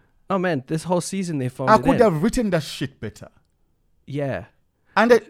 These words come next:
Speaker 2: and
Speaker 1: My favorite part of being disappointed by this last season of Game of Thrones was watching the writers after the episodes try to explain
Speaker 2: Oh,
Speaker 1: why
Speaker 2: they,
Speaker 1: they did
Speaker 2: they,
Speaker 1: what they
Speaker 2: I
Speaker 1: did.
Speaker 2: didn't, I did not even wait for that bullshit.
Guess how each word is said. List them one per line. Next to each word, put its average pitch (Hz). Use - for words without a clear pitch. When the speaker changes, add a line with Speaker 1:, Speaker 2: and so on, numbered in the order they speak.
Speaker 2:
and 220
Speaker 1:
My 180
favorite 240
part 185
of 135
being 147
disappointed 143
by 131
this 127
last 123
season 135
of 120
Game 123
of 117
Thrones 127
was 139
watching 165
the 156
writers 147
after 151
the 139
episodes 180
try 143
to 147
explain 143
Speaker 2:
Oh, 135
Speaker 1:
why 135
Speaker 2:
they, 143
Speaker 1:
they 139
did 147
Speaker 2:
they, 151
Speaker 1:
what 135
they 139
Speaker 2:
I 147
Speaker 1:
did. 143
Speaker 2:
didn't, 202
I 165
did 156
not 220
even 165
wait 147
for -
that 92
bullshit. 90